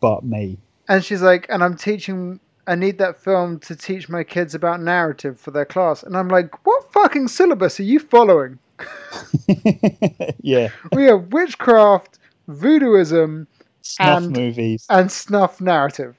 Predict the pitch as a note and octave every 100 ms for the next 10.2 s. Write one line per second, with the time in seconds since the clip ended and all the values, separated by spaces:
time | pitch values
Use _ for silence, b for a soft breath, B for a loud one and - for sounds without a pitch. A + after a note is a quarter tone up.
0 | _ - D5 D5 D5 - _ _ _ _
1 | _ - G#3+ F#3+ F3 E3 F#3 D3+ B2+ _
2 | _ _ _ - G#3 G#3 D#3+ - F3+ F#3+
3 | F#3+ F#3 F#3 F#3+ D#3+ - D#3+ D#3+ D3+ D3+
4 | - D#3 D3+ D3+ - E3+ D#3 D3+ C#3+ D#3+
5 | - E3 D#3+ D#3+ D3 D3 - D3 D3 C#3
6 | C#3+ C3+ C3 D3 C3+ C3 D#3 C#3 C#3+ C3
7 | C#3+ C3 A#2 _ _ D#3+ D3 C3+ C#3 C#3
8 | C3 A#2+ C3 C3 _ _ _ _ _ _
9 | _ - - - - G#3+ - A3 - C3
10 | C3 C3